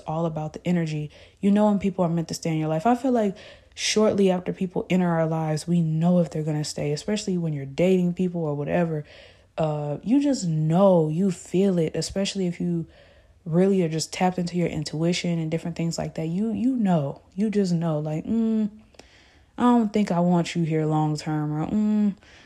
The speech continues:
I think I," you know, you just know subconsciously, even if you never say it out loud verbally. Um, so yeah,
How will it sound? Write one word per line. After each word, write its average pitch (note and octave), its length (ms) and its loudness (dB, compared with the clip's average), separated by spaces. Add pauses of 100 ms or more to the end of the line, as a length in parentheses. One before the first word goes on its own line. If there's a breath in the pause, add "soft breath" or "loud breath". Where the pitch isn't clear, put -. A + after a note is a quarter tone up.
(200 loud breath)
I G3+ 100 -4
think G#3 240 -2
I," F3+ 200 0
you B3 100 2
know, A#3+ 120 2
you A3+ 180 2
just A3 260 -2
know E3+ 360 4
subconsciously, E3+ 840 -2
even G3+ 200 0
if G3+ 140 -2
you G3 100 2
never F3 360 2
say E3 320 -4
it D#3 80 -2
out D#3 200 -4
loud D3+ 300 -4
verbally. D3 720 -4 (440 loud breath)
Um, C#3+ 440 -4 (320 soft breath)
so G#3+ 220 -2
yeah, G3+ 480 0